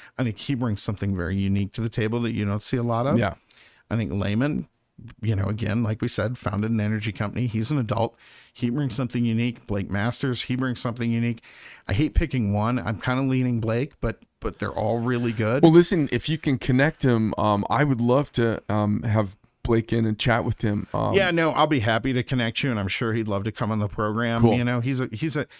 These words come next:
Speaker 1: what I like about him is he's a really easygoing guy. He got in trouble a bunch early because he kept showing up to stuff in sneakers, jeans, and polos, right? And, and untucked polos, and everyone's like,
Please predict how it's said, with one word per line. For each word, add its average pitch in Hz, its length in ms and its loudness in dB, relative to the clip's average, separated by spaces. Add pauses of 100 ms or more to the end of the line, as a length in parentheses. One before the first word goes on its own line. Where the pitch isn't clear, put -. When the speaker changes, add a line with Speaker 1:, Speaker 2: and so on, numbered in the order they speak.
(240)
Speaker 1:
what 156 140 2
I 151 60 4
like 135 260 0
about 113 260 0
him 110 220 0
is 98 160 -4
he's 117 120 -2
a 110 60 -2
really 104 300 -2
easygoing 101 580 -2
guy. 95 300 -2
He 107 100 -4
got 117 200 -2
in 101 100 -4
trouble 107 360 -2
a 95 60 -4
bunch 98 320 -4
early 104 320 -2
because 98 300 -4
he 98 80 -12
kept 98 180 -4
showing 101 300 -2
up 98 160 -4
to 101 60 -6
stuff - 280 -4
in 98 140 -4
sneakers, 95 500 -4
jeans, 95 420 -4
and 92 260 -6 (360)
polos, 90 500 -2
right? 95 360 -2 (440)
And, 107 240 -2
and 120 220 0
untucked 127 400 0
polos, 113 420 0
and 104 80 -2
everyone's 101 280 -4
like, 98 180 -4